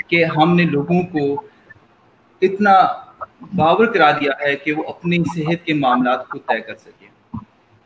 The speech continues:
तो नाजरीन, ये हमारे program का मौजू है, और इसमें हम थोड़ा सा ये discuss करेंगे कि ये अताई doctor क्या होते हैं, अताई doctor कैसे पैदा हुए,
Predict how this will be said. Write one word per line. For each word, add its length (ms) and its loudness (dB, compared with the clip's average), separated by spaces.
तो 400 -2
नाजरीन, 600 -6
ये 420 -2
हमारे 240 -2
program 380 -4
का 140 -2
मौजू 360 -6
है, 240 -6
और 320 2
इसमें 360 -4
हम 360 -4
थोड़ा 140 -4
सा 580 -2
ये 100 0
discuss 420 -4
करेंगे 440 -2
कि 460 -2
ये 320 2
अताई 360 0
doctor 340 -6
क्या 180 -10
होते 140 -10
हैं, 240 -18
अताई 280 -2
doctor 420 -2
कैसे 320 -4
पैदा 280 -4
हुए, 320 -4